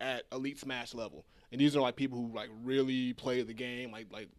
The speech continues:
you know, top level competitive players, people like that. So, um, I don't think, I think, I think Yoshi's at a point now where it's like, "Yo, I can't get no more ready."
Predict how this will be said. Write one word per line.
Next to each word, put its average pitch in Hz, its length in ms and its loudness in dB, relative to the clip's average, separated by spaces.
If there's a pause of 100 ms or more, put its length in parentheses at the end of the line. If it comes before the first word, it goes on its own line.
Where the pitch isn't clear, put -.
you 127 80 -6
know, 113 80 -4
top 127 220 0
level 131 220 -2
competitive 127 400 -6
players, 127 240 -4
people 131 200 -8
like 117 140 -8
that. 120 240 -6 (320)
So, 131 500 6
um, 120 460 0 (640)
I 160 100 6
don't 247 140 10
think, 269 160 6
I 240 180 8
think, 240 220 6
I 196 40 4
think 220 180 4
Yoshi's 220 340 6
at 214 120 10
a 208 40 2
point 220 260 4
now 208 180 8
where 202 180 6
it's 196 120 2
like, 180 140 2
"Yo, 185 320 2 (480)
I 131 60 -16
can't 180 160 2
get 196 100 8
no 208 100 2
more 208 180 8
ready." 185 300 8